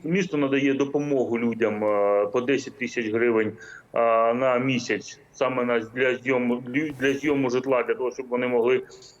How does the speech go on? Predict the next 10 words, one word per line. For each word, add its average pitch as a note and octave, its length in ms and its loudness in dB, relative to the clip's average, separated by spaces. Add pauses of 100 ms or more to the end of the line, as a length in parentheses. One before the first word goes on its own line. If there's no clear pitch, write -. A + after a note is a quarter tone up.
(100)
тимчасово B2 920 2
вирішити A#2+ 460 -2
свої C3 240 -2
житлові C3+ 380 0
проблеми. F3+ 540 2 (300)
Після, F#3 280 0 (180)
а, D3+ 40 2
крім G3 220 -2
того, E3 260 2
місто C#3 880 2